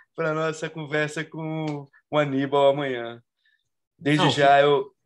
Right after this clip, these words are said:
Speaker 1: eu agradeço muito a sua presença, mais uma vez. Fico muito feliz de poder te ver. Primeiramente, tem muito tempo que a gente não se vê.
Speaker 2: Verdade.
Speaker 1: E te ouvir, te ouvir, que foi incrível, mais uma
Speaker 2: Que
Speaker 1: vez.
Speaker 2: bom.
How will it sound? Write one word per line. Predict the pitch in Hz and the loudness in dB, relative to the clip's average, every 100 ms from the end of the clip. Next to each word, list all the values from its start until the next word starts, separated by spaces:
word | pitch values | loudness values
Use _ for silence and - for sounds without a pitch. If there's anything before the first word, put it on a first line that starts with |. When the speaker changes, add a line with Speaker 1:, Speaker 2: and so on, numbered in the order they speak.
| _ _ _ - | _ _ _ -2
Speaker 1:
eu | 135 | 2
agradeço | 139 135 139 131 135 147 143 | 2 2 -2 -2 -6 -6 -10
muito | 147 151 | -10 -10
a | 151 | -8
sua | 151 | -8
presença, | - 135 135 123 131 135 - 131 120 | -4 -4 -2 -2 -2 -4 -8 -12 -4
mais | 127 135 | -2 -2
uma | 135 135 | -2 -6
vez. | 127 117 123 131 131 - - - _ _ | -4 -4 -2 -4 -8 -20 -20 -20 _ _
Fico | 127 120 | -16 -10
muito | 123 139 - | -6 -6 -2
feliz | 139 127 127 | -2 0 -4
de | 123 | -4
poder | - 120 120 117 113 110 _ _ _ | -6 -4 0 0 0 -4 _ _ _
te | - 185 | -4 -2
ver. | 139 165 196 | 2 4 4
Primeiramente, | 196 170 165 160 170 - | 4 2 2 2 -2 -4
tem | 156 | -6
muito | 160 151 | -6 -8
tempo | 156 147 | -6 -6
que | 151 | -4
a | |
gente | 147 147 139 | -6 -6 -6
não | 147 | -8
se | 147 147 | -6 -8
vê. | 131 147 175 185 - - - | -4 0 0 -2 -8 -18 -16
Speaker 2:
Verdade. | 107 120 123 147 | -12 -8 -4 -2
Speaker 1:
E | 147 147 | 0 -2
te | 143 190 | -2 2
ouvir, | 185 160 131 156 151 - _ _ _ | 2 2 -4 -4 -6 -10 _ _ _
te | _ | _
ouvir, | 147 139 131 135 | -14 -10 -6 -6
que | 131 | -8
foi | 123 - 131 131 | -14 -4 -2 -2
incrível, | 135 135 135 135 127 110 - _ _ | -4 -8 -6 -6 -6 -12 -16 _ _
mais | 117 127 | -4 -2
uma | 139 139 | -2 -2
Speaker 2:
Que | |
Speaker 1:
vez. | 131 131 | 0 -2
Speaker 2:
bom. | 120 113 113 | -2 -6 -12